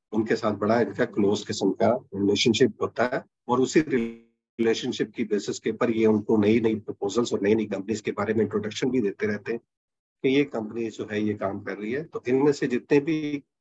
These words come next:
आपके students हैं, ये आगे चल के, तो इन्होंने, जिन, जिन्होंने financial sector में जाना है, तो वो, और उन financial sector में असिस्टेंस देनी है, उनका concept जो है इस चीज के ऊपर, उनको तो ये एक concept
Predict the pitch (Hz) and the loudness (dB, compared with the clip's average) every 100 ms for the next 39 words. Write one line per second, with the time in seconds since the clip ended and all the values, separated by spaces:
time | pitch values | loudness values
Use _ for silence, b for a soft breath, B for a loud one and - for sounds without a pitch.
0 | _ - 101 - 123 - - 110 120 120 | _ -14 -14 -8 -8 -8 -8 -4 -4 -4
1 | 147 143 202 107 104 113 110 - _ - | -4 -4 -4 -6 -4 -2 -4 -6 _ -10
2 | 104 117 - 113 110 117 110 110 113 117 | -4 -4 -2 -2 0 -2 0 2 2 4
3 | 113 107 - _ _ - 110 131 131 135 | 2 0 -8 _ _ -6 4 4 6 4
4 | 131 131 131 131 113 110 107 127 - 104 | 4 4 2 0 -2 -2 -2 -6 -6 -8
5 | - 123 123 101 98 98 113 110 - - | -4 0 2 2 0 0 2 0 -4 -18
6 | _ _ _ _ - 113 - - 117 120 | _ _ _ _ -4 -4 -2 2 6 6
7 | 113 110 101 104 107 107 - _ - 110 | 6 2 -2 -4 0 -2 -4 _ -2 2
8 | 110 - 120 110 107 117 113 110 107 95 | 2 0 0 -2 -2 2 2 2 -2 -6
9 | - 120 - 107 101 117 90 113 117 120 | -2 -2 2 2 4 4 4 4 4 4
10 | 107 107 98 135 - - 117 107 101 107 | 2 2 2 0 -2 -4 -2 0 0 0
11 | - 110 104 117 110 107 104 107 113 120 | -2 -4 -2 -2 0 0 2 0 0 2
12 | 120 131 123 117 110 - 151 | 4 4 4 -2 -2 0 -2